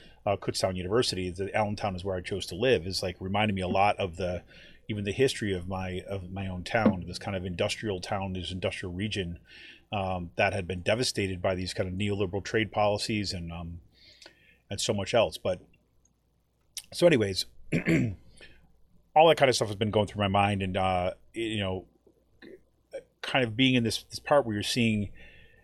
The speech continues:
the, the, the devastation of kind of, you know, the New Deal promise and that the ongoing battles against we're doing, and the kind of the long slog of trying to do something about it, right?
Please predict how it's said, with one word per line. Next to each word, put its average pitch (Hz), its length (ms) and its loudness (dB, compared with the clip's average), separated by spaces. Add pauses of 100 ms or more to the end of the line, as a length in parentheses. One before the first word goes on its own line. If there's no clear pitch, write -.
(120)
the, 107 640 2 (240)
the, 104 520 2 (1800)
the 117 120 0
devastation 127 760 4
of 98 200 -2
kind 110 200 -2
of, 95 480 -4
you 110 100 -4
know, 101 200 0
the 95 100 -4
New 110 200 2
Deal 104 260 2
promise 92 560 -2
and 95 140 -4
that 92 160 -2
the 107 180 -2
ongoing 110 520 2
battles 92 460 0
against 92 520 -6 (540)
we're 104 40 -6
doing, 110 280 2
and 113 140 2
the 131 60 0
kind 160 180 -4
of 135 80 -4
the 143 80 4
long 131 420 4
slog 123 540 6
of 98 100 -2
trying 101 460 -4
to 107 100 -4
do 113 180 0
something 92 360 -4
about 82 280 -6
it, - 100 -20
right? 101 300 -8